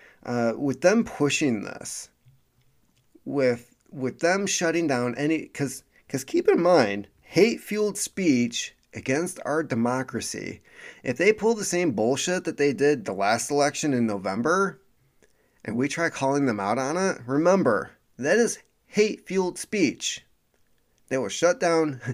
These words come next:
<laughs> they will shut down your, your account on Twitter, on Facebook, Instagram, wherever it is that you're spreading this hate-fueled speech, and then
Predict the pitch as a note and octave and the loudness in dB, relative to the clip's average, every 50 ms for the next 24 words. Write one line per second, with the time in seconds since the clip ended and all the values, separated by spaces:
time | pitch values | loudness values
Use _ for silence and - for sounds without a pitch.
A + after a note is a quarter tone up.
0 | - - - - - - - - _ - F#3 F#3+ C#3+ - - - G3 G#3+ G#3+ - | -8 -10 -16 -20 -20 -20 -20 -16 _ 0 2 2 2 2 2 0 0 0 2 2
1 | A#3 A3+ G#3+ G#3 F#3+ F3 E3 D#3+ D3+ C#3+ C3 B2+ - - - A#2+ G#2 - - - | 4 4 4 4 2 2 2 4 4 4 2 0 -2 -2 -2 -2 -2 -4 -4 -2
2 | D3 A#2 G#2 G#2 G#2 A2 - - - _ _ _ _ _ _ _ - G#2 G2+ - | -2 0 0 -2 -4 -6 -8 -12 -18 _ _ _ _ _ _ _ -8 -8 -8 -8
3 | - - C#3 B2+ A#2+ A#2+ A#2 A#2 - - G2 G2 - - A2 G#2+ - - - A#2 | -4 0 2 4 4 4 2 2 0 -2 -6 -8 -6 -4 -4 -4 -4 -4 -4 -2
4 | G#2+ G#2 G#2 G2 - - - C#3+ B2+ - - - A#2+ A2 G#2+ G#2 G#2 G2+ G#2 G2+ | -2 -2 -2 -4 -8 -10 -6 -4 -4 -4 -4 -4 -2 0 0 0 0 -2 -2 -2
5 | G#2 G2+ G2+ B2+ D3 E3+ F3 E3+ D#3+ D#3+ D#3 C#3+ D#3 C3+ C#3 C#3+ C#3 C3+ - - | -2 0 2 2 2 2 2 2 2 2 0 0 0 -2 0 -2 -2 -4 -4 -2
6 | C#3+ C#3+ D3+ D3 C#3 B2 A#2 G#2+ G2 G2 - - - _ _ - - B2 C3 C#3 | 0 2 2 2 2 2 2 2 0 -2 -6 -10 -14 _ _ -10 -4 -2 -2 -2
7 | - - - C3 C#3+ C#3 B2 - - - - E3 D#3 C3+ A2+ G#2+ G#2+ - - - | -2 -2 0 2 2 2 2 0 -4 -2 2 2 4 4 2 0 -2 -4 -8 -10
8 | - - _ _ _ - - - _ _ _ _ _ - C3 B2+ B2+ C3+ D3 D3+ | -10 -14 _ _ _ -20 -20 -20 _ _ _ _ _ -2 0 2 2 2 2 2
9 | D#3 D#3 D3+ D3 C#3 C3 - | 4 4 4 2 0 -2 -4